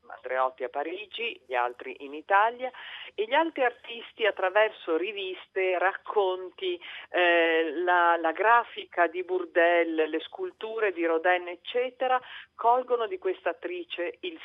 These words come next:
segno, la liberazione del corpo da un lato e poi la gestualità. È una gestualità che ricorre, eh, nelle, nelle opere di Baccarini, nelle opere, eh, <laughs> dello stesso Galileo Chini. C'è,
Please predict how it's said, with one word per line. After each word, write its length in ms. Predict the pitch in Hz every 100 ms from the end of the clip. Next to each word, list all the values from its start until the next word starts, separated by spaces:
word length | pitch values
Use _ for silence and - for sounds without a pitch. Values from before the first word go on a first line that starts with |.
| -
segno, 540 | 135 120 120 131 135 _ _
la 120 | 139 127
liberazione 580 | 139 151 151 - 196
del 200 | 180 165
corpo 440 | - 175 165 - 165
da 100 | 160
un 160 | 170 175
lato 540 | 190 220 - 262 247
e 100 | -
poi 360 | 156 147 139 156
la 200 | 156 143
gestualità. 960 | - 143 - - 135 127 131 - 113 - - - -
È 60 | 160
una 220 | 165 160
gestualità 720 | 156 165 - 185 196 196 208
che 160 | 214 185
ricorre, 800 | 170 - 175 180 185 185 180 - - - -
eh, 420 | 156 143 139 139
nelle, 540 | 151 143 147 143 131
nelle 280 | 151 156 160
opere 380 | 160 160 165 147
di 120 | 147
Baccarini, 840 | 151 147 - 147 160 190 185 165 151
nelle 360 | 156 151 151
opere, 600 | 151 151 - 147 143 139 - - -
eh, 220 | 135 -
<laughs> 340 | - - 196 185
dello 240 | 185 180
stesso 420 | - 175 165 175
Galileo 500 | 165 156 160 156 151
Chini. 440 | 151 220 208 180 151
C'è, 200 | -